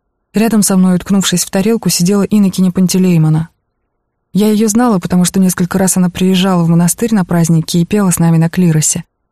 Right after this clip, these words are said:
Она тоже была мамой, но её дочь уже выросла и вышла замуж. Мне было интересно, почему она живёт в Рождественно уже много лет, хотя все остальные приезжали сюда только на время.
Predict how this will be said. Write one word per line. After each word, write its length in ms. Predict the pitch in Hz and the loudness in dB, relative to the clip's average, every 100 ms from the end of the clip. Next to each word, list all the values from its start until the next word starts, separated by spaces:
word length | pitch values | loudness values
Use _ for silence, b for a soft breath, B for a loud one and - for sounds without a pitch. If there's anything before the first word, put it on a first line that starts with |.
| _ _ _ _ _ _ | _ _ _ _ _ _
Она 180 | - 185 | -2 0
тоже 220 | 180 202 | 0 0
была 240 | 175 156 156 | 0 2 2
мамой, 420 | 165 160 156 - _ _ | 2 2 0 -4 _ _
но 160 | 170 180 | 0 2
её 240 | 175 180 | 2 2
дочь 240 | 175 175 - | 2 0 0
уже 160 | 170 | 0
выросла 380 | 175 208 185 165 | 2 0 0 0
и 80 | 160 | 0
вышла 260 | 165 175 | 0 0
замуж. 460 | 156 156 147 - - _ _ _ _ _ _ _ _ _ _ _ _ - | 0 0 0 -4 -10 _ _ _ _ _ _ _ _ _ _ _ _ -2
Мне 200 | 170 190 | 2 2
было 160 | 180 | 2
интересно, 440 | 196 196 208 214 165 | 2 2 0 0 -2
почему 340 | 165 - 185 | -2 0 2
она 160 | 233 226 | 2 2
живёт 300 | 202 208 180 | 0 -2 0
в 40 | |
Рождественно 600 | 180 202 220 220 180 170 | 0 2 0 0 0 2
уже 140 | 165 170 | 2 4
много 260 | 170 156 | 2 2
лет, 220 | 165 160 | 0 0
хотя 280 | - 165 170 | -2 -4 -2
все 180 | 165 165 | -2 -2
остальные 420 | 165 165 170 175 | -2 0 2 0
приезжали 460 | - 160 156 175 175 | 0 0 2 2 0
сюда 260 | - 160 | 0 -2
только 240 | 156 165 165 | 0 -2 0
на 120 | 170 | 2
время. 340 | 170 165 160 | 2 2 0